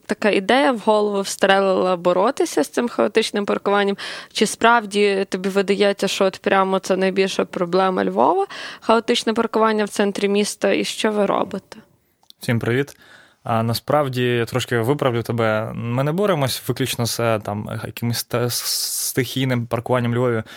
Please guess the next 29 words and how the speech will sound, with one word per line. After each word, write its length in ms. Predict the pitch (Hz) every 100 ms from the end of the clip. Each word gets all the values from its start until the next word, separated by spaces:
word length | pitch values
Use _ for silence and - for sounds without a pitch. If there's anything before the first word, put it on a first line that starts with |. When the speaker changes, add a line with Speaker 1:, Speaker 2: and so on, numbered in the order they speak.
| - - - -
Speaker 2:
Ми 480 | 117 147 143 123 117
працюємо 320 | 120 - 135
над 140 | 117 113
тим, 220 | 190 208
щоб, 400 | - - 120 113
е, 380 | 110 107 107 113
в 420 | 113 113 110 107
місті 480 | 117 151 - - 123
пріоритет 500 | 117 110 110 127 -
віддавали 380 | 113 110 117 117
пішоходам 600 | 123 - - 123 117 117
і 280 | 117 113 117
для 140 | 110 107
того, 200 | 117 120
щоб 260 | - 113
в 40 | 113
місті 440 | 127 139 - 117 - - -
головний 280 | - 107 139
акцент 500 | 127 - 127 123 117
і 260 | 127 113 110
найбільш 420 | 110 110 127 -
розвивали 460 | 117 110 113 113 113
інфраструктуру 600 | 104 123 - 113 143 131
саме 240 | - 117
для 100 | 117
них. 160 | 120 110
Адже, 400 | 123 113 113 110 - _ _ _ -
як 180 | 120 123
відомо, 420 | 131 185 196